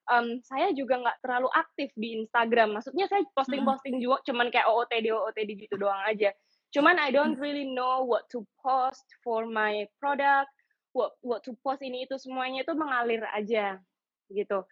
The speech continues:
Speaker 1: Dan
Speaker 2: Ada
Speaker 1: kalau
Speaker 2: prosesnya
Speaker 1: ditanya
Speaker 2: ya, Kak,
Speaker 1: gimana
Speaker 2: ya?
Speaker 1: Ada
Speaker 2: Karena
Speaker 1: prosesnya
Speaker 2: dari
Speaker 1: dari
Speaker 2: tadi
Speaker 1: awal.
Speaker 2: sesimpel itu, eh, Kak Uma taunya pengrajin sepatu, udah aja gitu, mulai kan?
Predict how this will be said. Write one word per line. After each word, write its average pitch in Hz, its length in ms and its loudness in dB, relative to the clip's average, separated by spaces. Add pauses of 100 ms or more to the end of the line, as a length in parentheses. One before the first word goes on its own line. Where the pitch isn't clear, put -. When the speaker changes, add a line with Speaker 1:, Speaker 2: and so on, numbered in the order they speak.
(220)
Speaker 1:
Dan 247 180 4
Speaker 2:
Ada 226 140 10
Speaker 1:
kalau 247 80 8
Speaker 2:
prosesnya 240 240 4
Speaker 1:
ditanya 269 200 2
Speaker 2:
ya, 254 160 4
Kak, 240 40 0
Speaker 1:
gimana 247 160 2
Speaker 2:
ya? 220 180 2 (840)
Speaker 1:
Ada 262 140 6
Speaker 2:
Karena 294 100 2
Speaker 1:
prosesnya 269 280 0
Speaker 2:
dari 269 180 0
Speaker 1:
dari 233 60 4
Speaker 2:
tadi 202 160 0
Speaker 1:
awal. 208 100 0
Speaker 2:
sesimpel 233 460 -2
itu, 277 260 -2 (680)
eh, 226 240 2
Kak 226 160 2
Uma 247 240 2
taunya 262 340 -2 (140)
pengrajin 233 440 -4
sepatu, - 400 -8 (120)
udah 214 240 -2
aja 392 240 0
gitu, 262 160 -8
mulai 254 440 2
kan? 262 280 4